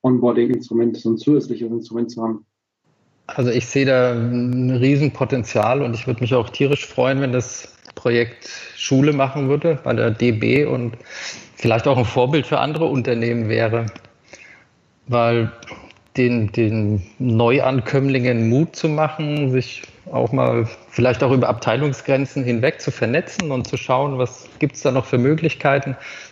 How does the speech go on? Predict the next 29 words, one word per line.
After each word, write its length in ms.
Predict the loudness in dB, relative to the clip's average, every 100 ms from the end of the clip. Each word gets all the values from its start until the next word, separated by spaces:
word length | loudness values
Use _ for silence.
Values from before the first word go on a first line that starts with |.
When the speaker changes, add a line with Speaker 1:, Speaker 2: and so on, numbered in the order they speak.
| -6
Speaker 2:
kann 160 | 0 0
man 100 | 2
selber 300 | 4 4 2
was 160 | 0
anschubsen, 680 | 0 0 -2 -4 -4 -4 -6
kann 180 | -4 -2
man 140 | -2
kreativ 600 | 0 2 2 2 2 2
sein. 420 | 0 0 2 0 -4 -12 -20 -20 -20 -18 -16 -16 -18 -20 -20 -12
Ich 100 | -2
glaub, 240 | 0 2
das 200 | 0 2
wäre 480 | 4 4 4 0 -4 -8 -16 -20 -12 -2
eine 220 | 0 2
tolle 280 | 2 2 4
Sache, 360 | 2 2 0
weil 140 | 2 0
das 440 | -2 -8 -18 -8
die 120 | -2 2
Arbeitswelt 520 | 4 2 2 0 0
insges-, 320 | 0 0 -2
insgesamt 640 | 0 -2 0 0 0 0 -2
sicher, 560 | -4 0 2 2 0 -2 -12 -20 _ -12
ja, 480 | -4 0 2 0 -4 -18 _ _ _ _
durch 280 | -2 -2 -2
effektivere 880 | -2 0 -2 -2 -2 0 2 4 4
und 220 | 4 2
motivierte 1000 | 0 0 2 4 2 2 2 4 2 2 0
Menschen, 680 | 0 2 0 0 0 0